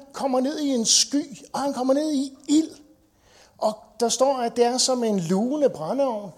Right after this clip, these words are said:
og der er simpelthen en ildsøjle, der kommer op fra bjerget,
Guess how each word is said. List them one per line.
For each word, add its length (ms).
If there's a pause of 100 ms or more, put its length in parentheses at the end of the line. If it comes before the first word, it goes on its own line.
(240)
og 140
der 80
er 180
simpelthen 560
en 240 (160)
ildsøjle, 760
der 80
kommer 260
op 140
fra 120
bjerget, 480